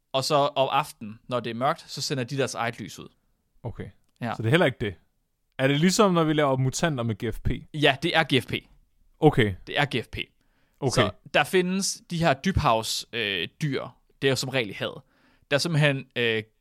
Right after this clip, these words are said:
Speaker 1: kan lyse under havet. Og det gør de ved, at de opsamler noget energi fra solens lys. Og så omdanner de det til noget andet lys inde i sig selv. Øh, mange skorpioner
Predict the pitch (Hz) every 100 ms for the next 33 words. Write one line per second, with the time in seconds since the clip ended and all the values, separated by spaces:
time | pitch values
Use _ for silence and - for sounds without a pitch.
0 | - - 156 165 151 160 190 - 123 -
1 | 147 107 151 - - _ _ _ _ _
2 | _ 143 160 165 170 170 143 151 - 147
3 | - 123 110 110 107 117 - 175 - -
4 | 131 113 226 165 110 - 107 - - _
5 | _ _ _ _ _ _ _ _ _ _
6 | 143 - 156 147 - 156 180 185 139 120
7 | 120 135 143 - 123 120 131 143 123 117
8 | - 117 117 95 - 95 _ _ _ _
9 | _ _ _ _ _ _ _ - 120 117
10 | 120 135 190 - 156 131 240 220 113